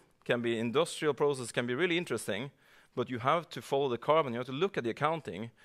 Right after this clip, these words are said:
in order to figure out whether it's climate relevant. And you also have to look at, of course, all of the energy input and all the research requirements. So let's just have a quick look before I finish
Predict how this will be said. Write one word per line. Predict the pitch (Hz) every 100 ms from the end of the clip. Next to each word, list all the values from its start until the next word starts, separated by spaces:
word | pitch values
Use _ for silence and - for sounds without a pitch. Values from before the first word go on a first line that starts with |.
| - -
in | 135
order | 135 139
to | 107
figure | 123 120
out | 120 113
whether | 117 110
it's | 101
climate | 180 208 175
relevant. | 107 92 80 - - _ - -
And | 127 139
you |
also | 147 131 131
have | 131
to | 113
look | 120 117
at, | 110
of | 113
course, | 113 107 -
all | 120 117
of | 110
the | 104 104 101 - - -
energy | - 131 117 110
input | 101 101 101
and | 113
all | 110
the | 107
research | 117 104 -
requirements. | - 92 87 - - - - - -
So | - 165 143 - _ _ _ - -
let's | 165 185
just | 143 -
have | 135
a | 131
quick | - 156 - -
look | 123 123 -
before | 113 120 110
I |
finish | 104 120 117